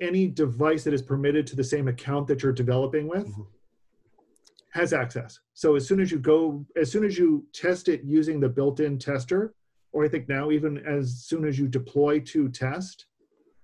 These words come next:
Speaker 1: it will, it's immediately available on all your devices.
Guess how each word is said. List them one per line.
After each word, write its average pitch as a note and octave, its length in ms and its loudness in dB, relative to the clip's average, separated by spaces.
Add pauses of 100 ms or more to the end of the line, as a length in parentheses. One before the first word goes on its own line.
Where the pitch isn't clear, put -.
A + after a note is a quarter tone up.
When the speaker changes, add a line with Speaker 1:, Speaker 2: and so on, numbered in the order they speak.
(260)
Speaker 1:
it F3+ 180 8
will, E3 280 2
it's D#3+ 160 4
immediately D#3+ 500 2
available C3+ 460 2
on B2 140 0
all B2 160 2
your A#2 120 2
devices. A2 640 -6